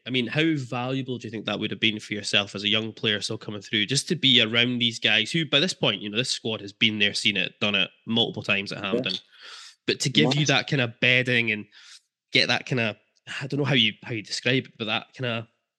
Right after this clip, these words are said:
Speaker 1: that same feeling that I, I'm here, I can see what this is about, and kind of build that confidence for when it does become your chance.
Speaker 2: Yeah, massive, massive. And he must know that from maybe having experienced it himself as a,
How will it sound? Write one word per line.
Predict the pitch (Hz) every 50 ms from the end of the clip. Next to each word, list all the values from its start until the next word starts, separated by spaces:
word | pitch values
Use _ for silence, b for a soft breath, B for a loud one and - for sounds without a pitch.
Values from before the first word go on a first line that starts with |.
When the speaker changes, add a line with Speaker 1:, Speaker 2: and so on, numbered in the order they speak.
| _ -
Speaker 1:
that | - - -
same | - - 156 143 127
feeling | - - - 151 147 143 131 110 104
that | 98 98 -
I, | - 117 123 - -
I'm | 120 127 123
here, | 123 131 123 113
I | 110 113
can | - 117
see | - - 120
what | 98
this | 104 113 - -
is | 107 -
about, | 101 - - 113 113 104
and | 95 95
kind | 95 107 107
of | 98
build | - 120 120 110 -
that | 104 107 -
confidence | - 120 110 85 - - -
for | - - 117
when | 113 113 104
it | 98 95 -
does | 123 120 117
become | 117 113 - - 110 104
your | 104 104 110 107
chance. | - - 104 92 90 - - - - - _ _ _ _ _ _
Speaker 2:
Yeah, | - 123 127 143 156 156 143 - _ -
massive, | 117 123 139 147 - - 165 - - -
massive. | 127 131 165 175 - - 160 151 - _ B B B B B B B B -
And | 139 131 123
he | 147 160
must | 156 151 139 135 - 127
know | 117 120 139 156 165
that | 160 147 139 139 -
from | - 131 127 117 117 120 120
maybe | 120 127 120 117 117
having | 110 117 113 113 113 110 113 - _ _ _ _ -
experienced | - 127 - - - 127 123 120 123 127 - -
it | -
himself | 139 131 - - 127 123 127 120 -
as | 123 123
a, | -